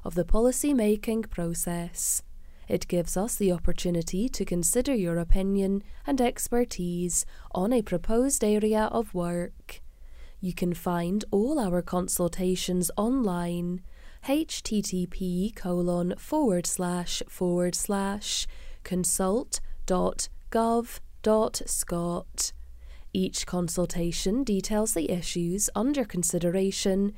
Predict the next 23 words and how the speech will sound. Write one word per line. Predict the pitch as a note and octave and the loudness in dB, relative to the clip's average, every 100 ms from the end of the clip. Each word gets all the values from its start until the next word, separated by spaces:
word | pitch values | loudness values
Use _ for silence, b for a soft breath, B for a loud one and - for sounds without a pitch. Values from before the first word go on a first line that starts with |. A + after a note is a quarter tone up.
| B B B | B B B
as | - E3+ E3+ | -2 0 0
well | F3 F#3+ B3 | 2 2 0
as | D4+ | 0
a | E4 | 2
way | A#3+ G3 G3 | 2 2 0
for | A#3 - F3+ | -2 -2 -2
you | E3+ F3+ | 0 0
to | - E3+ | -2 0
give | F3 G#3+ | 2 2
us | A3 A3 - - B - | 2 0 -4 -4 B -2
your | C4+ D4+ | 0 0
views | - G#3 G#3+ G#3+ G#3+ G#3 - | 0 2 4 4 2 0 -2
either | E3+ E3+ E3+ E3+ E3+ - B | -2 0 0 0 -2 -4 B
online, | - E3+ E3+ G3 G3 G3 G3 G3 b b | 0 2 2 2 4 2 0 -2 b b
by | C#4 D4 | 2 2
email, | B3+ A3 A3 G#3+ G#3+ A3 G#3+ - | 2 0 2 4 4 2 -2 -2
or | F#3+ F#3 | 2 6
by | G3 G#3+ | 6 8
post. | G#3+ F3+ E3+ F3 - - - - - - - b b b b b | 8 8 6 -2 -2 -4 -4 -6 -8 -10 -14 b b b b b
Responses | F#3+ F3 - F3 F3 - B3+ C4 | -4 -2 2 2 2 2 2 4
will | G#3+ G3+ | 4 4
be | C#4 | 4
analysed | G3 F3+ E3+ E3+ E3+ F3 G3+ - | 4 0 0 0 0 0 0 0